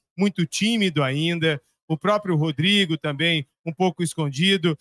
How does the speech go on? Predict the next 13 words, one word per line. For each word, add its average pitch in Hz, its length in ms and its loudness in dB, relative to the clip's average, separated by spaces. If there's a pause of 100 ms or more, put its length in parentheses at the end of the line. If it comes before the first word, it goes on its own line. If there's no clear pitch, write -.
(180)
e 208 80 -2
aí 285 100 -2
a 330 60 -4
gente 226 260 -6
também 165 260 -6
tem 180 140 -8
que 190 100 -12
considerar 175 680 -2 (300)
a 156 60 -2
ausência 185 580 -2
do 165 100 -2
Morelli. 120 400 -6 (340)
Morelli 147 600 -2